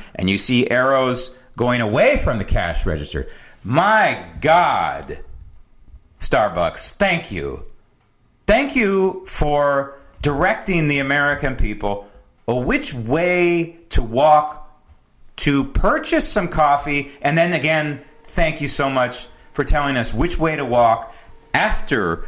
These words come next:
we get ripped off and pay three dollars for a cup of coffee. Thank you, Starbucks, for, for explaining to us which direction to go. And thank you, supermarkets. This aisle is one way. And I look at those <laughs> things on the ground,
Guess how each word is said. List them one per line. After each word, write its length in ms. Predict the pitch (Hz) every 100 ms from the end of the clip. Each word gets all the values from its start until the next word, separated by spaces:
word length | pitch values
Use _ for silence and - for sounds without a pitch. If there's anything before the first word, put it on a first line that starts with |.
| -
we 140 | 120
get 220 | 120 127 101
ripped 260 | 123 -
off 300 | 110 101 101
and 120 | 104
pay 160 | 113 113
three 240 | - 123
dollars 380 | 113 104 98 95
for 300 | - 107 95
a 120 | -
cup 240 | 101 113 -
of 80 | -
coffee. 380 | 98 76 90
Thank 340 | - 165 127 -
you, 140 | 73 - - - -
Starbucks, 580 | - 135 104 95 98 -
for, 260 | - 104 - - -
for 140 | - 139
explaining 560 | - 240 254 180 127
to 200 | - 120
us 260 | 110 110 - - -
which 300 | 147 - -
direction 500 | 247 226 220 220 196
to 60 |
go. 120 | 175 - -
And 180 | 170 170
thank 260 | 226 233
you, 80 | 220
supermarkets. 920 | 170 170 160 120 95 82 - 67 - - - - -
This 400 | 156 175 - - -
aisle 320 | 147 165 160
is 160 | 131
one 420 | 110 127 156 165 151
way. 460 | 120 78 69 71 - - - -
And 140 | - 135
I 180 | 202 233
look 200 | 240 233
at 120 | -
those 260 | 185 -
<laughs> 60 | -
things 320 | - - -
on 100 | -
the 60 | -
ground, 320 | - 123